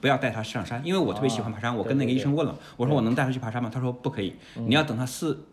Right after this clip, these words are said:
Speaker 1: 半岁以后，等它完全的后蹄长着茁壮了以后，
Speaker 2: 嗯。
Speaker 1: 你再带它去爬山，
Speaker 2: 嗯。
Speaker 1: 它的蹄就不会受伤。因为在那天，我在山上，我碰到一个小姑娘，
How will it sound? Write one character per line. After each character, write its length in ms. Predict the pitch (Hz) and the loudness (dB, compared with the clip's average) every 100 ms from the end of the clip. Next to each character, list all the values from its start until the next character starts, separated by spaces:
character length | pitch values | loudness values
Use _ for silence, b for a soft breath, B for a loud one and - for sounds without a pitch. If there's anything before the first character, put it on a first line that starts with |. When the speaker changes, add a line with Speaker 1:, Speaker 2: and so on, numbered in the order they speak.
| - | 4
Speaker 1:
半 180 | 185 131 | 6 6
岁 120 | 165 | 4
以 80 | 131 | 0
后， 280 | - 107 - | -2 -4 -6
等 100 | 98 | -4
它 160 | 120 120 | -2 2
完 200 | 120 147 | 2 2
全 180 | 127 | 2
的 160 | 139 120 B B | 2 2 B B
后 220 | - 170 | 4 4
蹄 220 | - 120 | 4 0
长 240 | 123 110 87 | -2 -4 -6
着 80 | |
茁 160 | 82 98 | -2 2
壮 160 | 143 139 | 2 2
了 60 | |
以 40 | 87 | 0
后， 280 | 92 71 - | -6 -10 -12
Speaker 2:
嗯。 100 | 120 | -4
Speaker 1:
你 40 | 117 | 0
再 80 | |
带 120 | 110 113 | 2 2
它 100 | 113 | -2
去 80 | 110 | -4
爬 120 | 101 | -4
山， 240 | 117 117 B B | -2 -4 B B
Speaker 2:
嗯。 80 | 110 | 0
Speaker 1:
它 140 | 151 147 | 4 4
的 80 | |
蹄 220 | 147 - 113 | 2 -2 -2
就 120 | 131 | -2
不 100 | 135 | 0
会 80 | 127 | -2
受 140 | 123 | -2
伤。 200 | 123 123 B B | -4 -6 B B
因 100 | 196 | 6
为 80 | 208 | 6
在 120 | 180 | 6
那 200 | 226 139 | 4 4
天， 280 | - 135 139 B B | 2 -2 -2 B B
我 140 | 104 | 0
在 80 | 127 | 0
山 180 | 139 175 | 0 0
上， 80 | 147 | 0
我 80 | |
碰 200 | 95 - | 0 0
到 80 | 139 | 0
一 40 | 123 | 0
个 60 | |
小 160 | 120 80 | -2 -2
姑 120 | 123 | -2
娘， 140 | 117 | -2